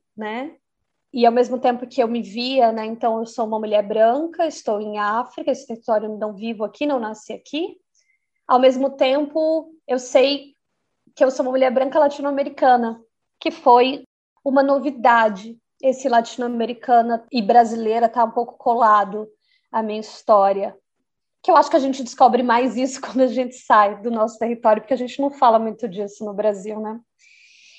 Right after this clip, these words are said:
E é isso. Acho que foi isso, um processo de colonização escancarado nos meus olhos, assim.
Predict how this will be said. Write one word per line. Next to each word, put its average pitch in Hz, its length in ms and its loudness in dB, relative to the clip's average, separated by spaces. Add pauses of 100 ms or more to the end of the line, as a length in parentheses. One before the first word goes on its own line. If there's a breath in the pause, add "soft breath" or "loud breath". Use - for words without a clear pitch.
(480 soft breath)
E 330 220 8
é 480 280 6
isso. 294 480 -4 (1000)
Acho 254 220 2
que - 60 -18
foi 392 180 0
isso, 269 240 2
um 240 60 -2
processo 269 400 2
de - 80 -12
colonização 240 640 0
escancarado 262 1000 2
nos 233 220 -6
meus 233 320 -4
olhos, 240 480 4
assim. 247 500 -4